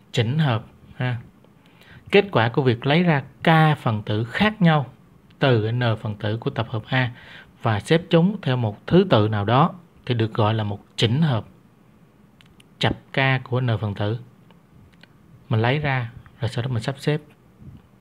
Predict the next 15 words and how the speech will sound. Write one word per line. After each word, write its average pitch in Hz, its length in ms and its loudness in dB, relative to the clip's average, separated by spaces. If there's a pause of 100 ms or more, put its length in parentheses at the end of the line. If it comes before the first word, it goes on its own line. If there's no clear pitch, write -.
là 110 240 -2
chỉnh 117 160 -4
hợp. 107 160 -2 (1300)
Rồi, 127 240 2 (400)
thì 123 300 4
cái 175 340 0
chỉnh 139 260 2
hợp 120 280 4 (300)
này 113 460 0 (100)
nó 147 380 0
cũng 117 380 -2
có 160 220 2
mối 170 400 4
liên 147 400 0
quan 147 380 0